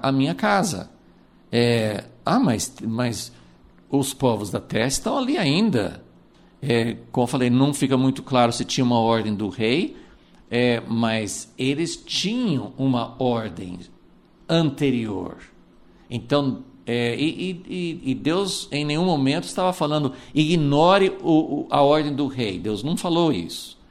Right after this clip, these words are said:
Então, até me parece que não, não teve essa ordem do rei. Mas a, a coisa importante é, não mudou, os povos da terra estavam ali, eles continuavam sendo contra, eles não queriam que avançasse a obra,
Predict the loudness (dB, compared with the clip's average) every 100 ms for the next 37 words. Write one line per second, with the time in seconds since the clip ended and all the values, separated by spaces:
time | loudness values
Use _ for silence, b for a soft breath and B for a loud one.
0 | b b b -8 -4 0 2 2 0 -2
1 | 0 2 4 2 0 -2 0 0 0 2
2 | 2 0 -2 -4 -2 -2 -2 0 -2 2
3 | 4 4 2 2 2 4 4 2 2 0
4 | 2 2 2 0 -6 B B B B 2
5 | 2 2 0 0 2 -2 0 2 4 2
6 | 2 -2 0 -2 0 0 -2 -4 -4 0
7 | 2 4 4 4 4 2 2 4 6 4
8 | 2 2 2 0 -2 0 0 0 -2 4
9 | 4 4 -4 -2 2 2 0 B B B
10 | 0 2 2 0 -2 0 0 4 4 4
11 | 0 0 0 0 -4 0 2 4 2 2
12 | 2 2 2 0 2 2 2 2 0 2
13 | 4 2 0 0 2 2 -2 0 0 0
14 | 0 4 4 4 4 0